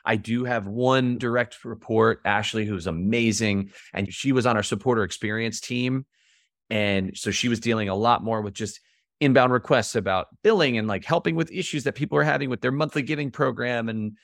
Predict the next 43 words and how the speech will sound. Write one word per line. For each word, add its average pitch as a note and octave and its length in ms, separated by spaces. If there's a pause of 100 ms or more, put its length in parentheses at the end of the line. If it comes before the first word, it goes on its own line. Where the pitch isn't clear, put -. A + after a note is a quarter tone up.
(200)
fielding E3 520
random D#3 360
questions D3 500
we C3+ 120
get C3 280
about B2 300
the A#2+ 80
org, A#2+ 500
just G#2+ 200
generally A2+ 360
speaking. A2 560 (180)
And A2+ 200
she A#2 500
identified A2+ 720
her G#2+ 280
desire G2+ 500
and G2 80
her F#2+ 120
interest G2 360
in F2 80
fundraising F#2+ 640
and D#2+ 100
partnerships. F#2+ 760 (360)
And F#2+ 320
she - 180
shifted A2+ 440
over G#2+ 480 (300)
to G#2 100
our F#2+ 160
team A#2+ 400
to G#2+ 160
work G2 220
with A2 140
me G#2 300
on F2+ 220
new F#2+ 120
business F2+ 540
and F2+ 120
even F2 220
retaining F2+ 580
some F2+ 220
of F2 140
our E2 320